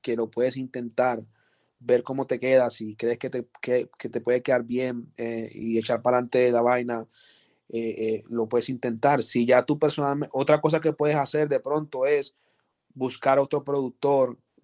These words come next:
que, que trabaje de pronto esto, que tú sepas que te pueda sumar y hacer una producción en conjunto con otro productor, que también puede ser una solución.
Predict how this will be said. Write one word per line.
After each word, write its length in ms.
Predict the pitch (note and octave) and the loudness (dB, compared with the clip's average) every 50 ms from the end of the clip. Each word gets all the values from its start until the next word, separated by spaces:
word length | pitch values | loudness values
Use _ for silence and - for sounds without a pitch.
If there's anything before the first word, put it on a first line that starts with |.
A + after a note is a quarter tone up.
| C#3+ _ | -20 _
que, 300 | - - B2 A#2 A#2 A2 | -10 -6 -4 -4 -4 -4
que 140 | - B2 A#2 | -4 -6 -6
trabaje 420 | A2+ A#2+ A#2+ A#2 A2+ A#2 B2+ B2+ | -4 -2 -4 -2 -2 -4 -4 -4
de 80 | B2+ B2 | -6 -6
pronto 380 | B2 C3+ C3 B2+ - B2 B2 C3+ | -6 -6 -8 -4 -2 0 2 2
esto, 260 | C3 B2+ - - A#2 | 2 0 -4 -8 -6
que 100 | - A2 | -6 -6
tú 120 | - A#2 | -6 -6
sepas 280 | A2 - B2 - C3+ B2+ | -6 -6 -4 -6 -6 -6
que 120 | - C3+ | -6 -4
te 120 | A#2+ B2 A#2+ | -4 -4 -4
pueda 260 | - B2+ B2+ B2 B2 | 0 0 2 2 0
sumar 460 | - - B2 B2 C#3 D#3+ F3+ F#3+ _ _ - - - - _ | -2 -6 -6 0 2 2 2 2 _ _ -20 -20 -20 -18 _
y 100 | - C3 | 0 0
hacer 240 | B2+ B2 - - C3+ | 0 0 0 -2 -4
una 220 | C#3 D3 D3+ C#3+ C#3 | -2 -2 -2 -2 -2
producción 440 | C3+ C3 B2 B2 A#2 - B2+ C3 | -4 -4 -4 -4 -4 -6 -6 -6
en 80 | C3+ B2+ | -6 -6
conjunto 480 | - B2 A2+ G#2+ C#3 E3 F3 D#3+ D3+ C#3 | -6 -6 -6 -2 0 0 2 2 0 0
con 100 | C#3 B2+ | 0 -2
otro 180 | A#2+ - - | -2 -2 -4
productor, 540 | A#2 B2+ A#2+ A2 A2 G#2+ - D3 D3+ C#3 A#2+ | -2 0 -2 -2 -2 -2 0 2 2 2 0
que 120 | - A#2+ | -4 -8
también 260 | A2 A#2 A#2+ A#2+ A#2 A2+ | -6 -4 -2 -4 -2 -2
puede 140 | - B2+ | -2 -2
ser 80 | A#2+ C3 | 0 0
una 140 | C3+ C#3 C#3 | -2 -2 -2
solución. 560 | - C#3+ B2+ A#2+ A#2 - - D3+ D#3+ D3 - | -2 -4 -4 -4 -4 -2 0 0 0 0 -2